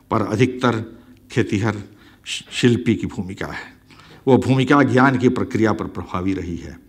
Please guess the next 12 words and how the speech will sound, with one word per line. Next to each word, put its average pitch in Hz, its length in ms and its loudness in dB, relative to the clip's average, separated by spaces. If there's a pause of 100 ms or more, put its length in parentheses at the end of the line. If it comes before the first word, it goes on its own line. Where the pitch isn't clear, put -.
(800)
और 101 400 -2
मातृपक्ष 98 560 -2
की - 160 -10
भू-, 92 140 -10 (720)
भाव 131 440 2
पक्ष - 180 -4
के 110 140 -2
निर्माण 90 380 -6
पर 87 120 -12
प्रभावी 90 440 -8
रही 85 220 -10
है। - 180 -18